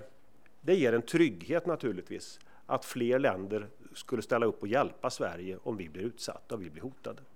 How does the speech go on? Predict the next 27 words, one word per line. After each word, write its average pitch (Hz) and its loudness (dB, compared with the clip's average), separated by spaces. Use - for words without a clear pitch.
Balterna 139 6
tackar 139 0
sin 123 -2
gud 123 -4
just 101 -6
nu - -8
att 127 -2
de 110 2
redan 92 2
har 85 -4
hunnit 101 -4
gå 123 -2
med 101 -2
i 135 -4
nato 110 -6
när 117 0
Ryssland 110 -2
nu 101 -2
blir 95 -6
mer 90 -8
aggressivt. - -14
Ukraina 165 10
har 185 10
just 151 6
omprövat 170 10
sin 135 4
säkerhetspolitik. 113 4